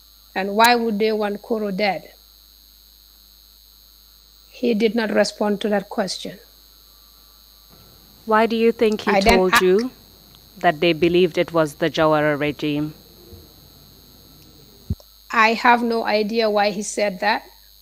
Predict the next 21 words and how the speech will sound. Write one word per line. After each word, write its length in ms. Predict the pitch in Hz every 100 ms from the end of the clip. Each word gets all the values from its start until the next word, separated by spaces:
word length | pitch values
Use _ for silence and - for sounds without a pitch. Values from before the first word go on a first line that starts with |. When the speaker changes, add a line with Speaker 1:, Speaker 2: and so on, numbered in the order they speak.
| _ _ _ _ _
Speaker 1:
Maybe 400 | 208 208 214 240
a 80 | 233
cover. 400 | - - 269 226 - _ _ _ _ _ _ _ _ _ _ _ _ _ _ _ _ - -
Speaker 2:
Sorry, 320 | - 190 190
say 200 | - 202
that 160 | 196 190
again? 360 | 190 202 269 - - - - _ _ _ _ _ _ _ _ -
Speaker 1:
I 40 |
said 220 | 226 269
I 140 | 226 214
have 340 | - 277 277
no 280 | 262 247 247 -
idea 400 | 226 226 226 208 208
why 220 | 214 226 262
he 100 | 254
would 180 | 214
say 240 | - 220 208
that, 220 | 233 247
probably 540 | - 226 226 240 233 240
a 100 | 233
cover-up. 600 | 277 240 202 190 -